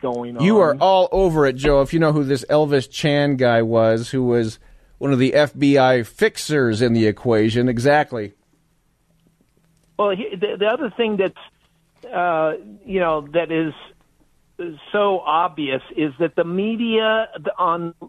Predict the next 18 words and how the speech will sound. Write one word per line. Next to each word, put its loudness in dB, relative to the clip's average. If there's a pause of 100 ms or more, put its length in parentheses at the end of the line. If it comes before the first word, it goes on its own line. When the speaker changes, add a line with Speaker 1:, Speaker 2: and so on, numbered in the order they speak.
(100)
Speaker 1:
the -2
left, -2
the -2
mainstream -6
media, -4 (260)
is -2
all 2
mum -4 (180)
because -2 (140)
they're -2
caught -4
with -4
their -4
pants -6 (100)
down -2
around -2
their -4
ankles, -4